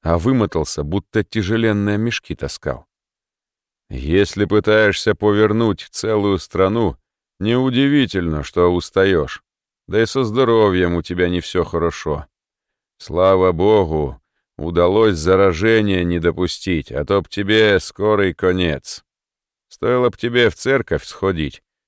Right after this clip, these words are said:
свечку за чудесное исцеление поставить. Плохие раны были, особенно на правой ноге».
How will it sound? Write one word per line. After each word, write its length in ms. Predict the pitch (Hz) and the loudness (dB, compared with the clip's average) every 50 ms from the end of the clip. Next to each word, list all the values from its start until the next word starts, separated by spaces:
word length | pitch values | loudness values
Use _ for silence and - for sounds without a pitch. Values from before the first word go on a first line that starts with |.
| _ _ | _ _
свечку 840 | - - - 76 85 104 113 107 - - - - 107 104 95 90 80 | -16 -10 -4 -2 0 0 0 0 -4 -6 -4 -2 0 2 2 0 0
за 220 | 73 80 87 80 | 0 -2 -2 -2
чудесное 640 | - - 95 87 92 95 87 - - 92 87 82 | -2 -6 -6 -2 0 0 -2 -2 -2 -4 -2 -2
исцеление 800 | 80 - 85 78 - - - 98 98 95 92 87 85 82 80 76 | -2 -4 -6 -10 -8 -6 -4 -2 0 2 2 2 2 0 -2 -2
поставить. 720 | - 85 80 - - - 85 80 76 73 71 67 - - _ _ _ _ _ _ _ _ _ _ _ _ _ - | -2 -4 -6 -6 -4 -2 0 2 2 2 0 -4 -8 -10 _ _ _ _ _ _ _ _ _ _ _ _ _ -4
Плохие 640 | 95 120 127 117 - - 104 113 123 139 147 139 | -2 0 0 0 -2 -4 -2 0 0 2 2 2
раны 400 | 135 135 139 127 104 90 82 78 | 4 4 2 2 2 2 0 -2
были, 380 | 71 80 78 71 65 58 - - _ _ _ _ _ _ - | 0 -2 -2 -4 -4 -8 -14 -18 _ _ _ _ _ _ -8
особенно 680 | 76 78 - - 107 107 101 95 92 95 95 98 95 92 | -8 -8 -4 -2 -2 -2 0 0 -2 -2 0 0 0 0
на 160 | 90 98 95 | 0 0 -2
правой 520 | - 92 92 104 107 95 82 76 73 71 | -2 0 0 2 4 4 4 2 2 0
ноге». 500 | 71 76 78 78 71 71 69 65 60 - | -2 -4 -4 -4 -4 -6 -8 -8 -10 -14